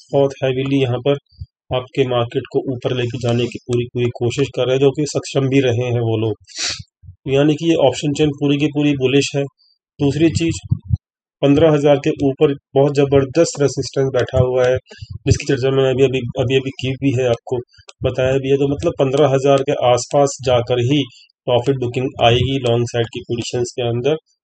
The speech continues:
ये आपको समझना पड़ेगा। तो पन्द्रह हजार तक का टारगेट यहाँ पर आराम से खुला हुआ है मार्केट के अंदर। चौदह हजार नौ सौ के ऊपर भी यहाँ पर आज fresh food writing होके गई है, चौदह हजार आठ सौ के ऊपर भी यहाँ पे fresh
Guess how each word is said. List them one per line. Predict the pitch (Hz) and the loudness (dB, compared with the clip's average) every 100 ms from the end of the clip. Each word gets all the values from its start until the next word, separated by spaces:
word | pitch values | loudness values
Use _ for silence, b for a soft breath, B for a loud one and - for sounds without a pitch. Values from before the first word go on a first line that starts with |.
| _ - | _ -8
ये | 123 | 0
आपको | 117 - 117 | 0 0 -6
समझना | 117 117 113 117 | -2 -2 0 -2
पड़ेगा। | 113 113 117 127 | 0 0 0 -2
तो | 156 - | -4 -4
पन्द्रह | 123 123 135 123 | -2 2 2 2
हजार | 117 127 | 0 0
तक | 127 131 - | 0 -4 -6
का | 123 | -2
टारगेट | 117 113 120 | 0 0 -6
यहाँ | 110 110 - | -6 -8 -4
पर | 117 | 0
आराम | 110 113 120 | 2 0 0
से | 160 208 _ B B _ _ _ - | -4 -6 _ B B _ _ _ -8
खुला | - 127 123 | 0 4 4
हुआ | 123 127 | 4 2
है | 135 190 | 2 0
मार्केट | 131 113 117 113 | -2 -2 -4 -6
के | 113 | -4
अंदर। | 110 110 107 | -4 -4 -2
चौदह | 123 131 139 | 0 2 2
हजार | 139 143 135 | 4 2 2
नौ | 123 117 | 0 0
सौ | 131 127 | -2 -2
के | - 135 | -4 -4
ऊपर | 127 - 139 | -6 -2 -2
भी | 147 147 | 0 0
यहाँ | 135 - | 0 2
पर | 139 | 2
आज | 139 - | 2 0
fresh | 127 123 | -2 0
food | 139 - | -4 0
writing | 127 127 135 113 | 0 2 -4 -4
होके | 120 120 139 | -4 0 4
गई | 139 139 | 4 2
है, | 143 147 b b b - | 0 -4 b b b -4
चौदह | 135 139 139 | 0 2 4
हजार | 143 143 123 | 4 2 2
आठ | 120 | 2
सौ | - 139 | 0 -2
के | 147 | 0
ऊपर | 131 135 | 2 2
भी | 135 | 0
यहाँ | 135 | 2
पे | 131 131 | 2 2
fresh | 127 | 0